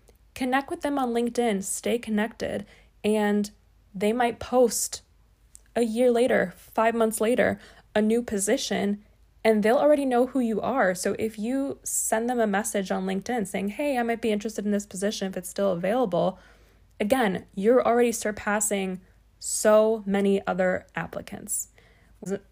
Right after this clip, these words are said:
Maybe unfortunate, but it's the world we live in today where there are, like, hundreds, if not thousands, of applicants for one job. So I know it's a hard job market,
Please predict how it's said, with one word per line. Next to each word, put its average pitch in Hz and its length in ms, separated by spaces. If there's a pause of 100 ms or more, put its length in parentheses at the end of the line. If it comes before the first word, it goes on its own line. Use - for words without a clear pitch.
(140)
Maybe 214 440
unfortunate, 208 680
but 196 80
it's 185 140
the 190 160
world 185 260
we 202 100
live 180 160
in 185 80
today 175 440
where 170 380
there 185 200
are, 180 180 (240)
like, 185 320
hundreds, 226 680
if 202 140
not 190 220
thousands, 180 520
of 180 120
applicants 180 540
for 175 140
one 170 320
job. 180 500 (440)
So 180 400
I 180 120
know 175 340
it's 208 160
a 208 60
hard 202 260
job 170 180
market, 214 560